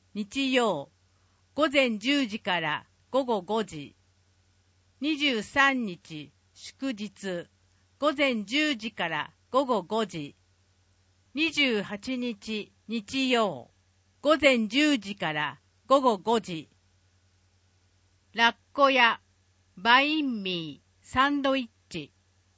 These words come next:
六日土曜、午前十一時から午後二時。二十七日土曜、午前十一時から午後二時。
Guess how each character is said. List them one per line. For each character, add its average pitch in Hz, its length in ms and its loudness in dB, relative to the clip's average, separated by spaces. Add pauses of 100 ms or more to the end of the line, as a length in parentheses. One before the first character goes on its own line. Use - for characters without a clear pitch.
(420)
六 262 140 0
日 285 560 2
土 220 160 0
曜、 233 400 2 (280)
午 294 160 2
前 262 300 0
十 285 300 2
一 285 200 -4
時 269 140 -4
か 185 160 -4
ら 160 240 -6 (260)
午 269 180 2
後 226 120 2
二 226 240 0
時。 165 320 -10 (1200)
二 294 160 -2
十 277 260 0
七 269 320 -4
日 233 480 -4 (300)
土 208 180 0
曜、 233 440 2 (800)
午 302 160 4
前 269 300 2
十 294 280 2
一 294 220 0
時 262 160 -4
か 175 160 -4
ら 151 240 -6 (240)
午 285 180 4
後 233 140 2
二 220 240 -2
時。 151 300 -10